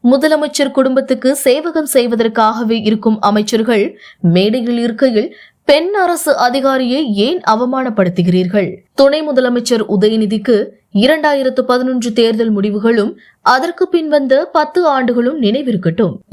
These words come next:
இந்த மன்னராட்சி மனநிலைக்கு தமிழக மக்கள் வரும் இரண்டாயிரத்து இருபத்தி ஆறாம் ஆண்டு முடிவு கட்டுவார்கள் என பதிவிட்டுள்ளார்.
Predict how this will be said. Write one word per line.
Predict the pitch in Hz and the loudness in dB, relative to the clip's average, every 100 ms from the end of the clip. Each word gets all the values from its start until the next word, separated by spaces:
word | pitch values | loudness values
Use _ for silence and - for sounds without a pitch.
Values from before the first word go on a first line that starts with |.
| 208 | 2
இந்த | 294 349 349 | 2 0 0
மன்னராட்சி | 277 277 294 285 277 262 | 0 2 2 0 -2 0
மனநிலைக்கு | 220 233 247 240 240 254 254 - | 0 0 0 0 0 0 0 0
தமிழக | 277 330 370 359 285 | 0 2 -2 -2 0
மக்கள் | 269 269 214 339 - _ - 190 | 0 2 0 -2 -8 _ 0 2
வரும் | 220 226 185 208 | 2 0 -2 0
இரண்டாயிரத்து | 233 269 277 254 254 247 | 0 0 0 0 -2 -2
இருபத்தி | 254 294 294 277 240 | 0 0 0 0 2
ஆறாம் | 233 233 240 | 2 0 0
ஆண்டு | 240 233 294 269 | 0 0 -2 0
முடிவு | 254 320 320 262 | 0 -2 0 0
கட்டுவார்கள் | 233 233 226 226 220 208 | 2 0 0 0 -2 0
என | 262 - | -2 0
பதிவிட்டுள்ளார். | 285 262 226 - 160 180 202 - | 2 2 0 -2 0 2 0 -2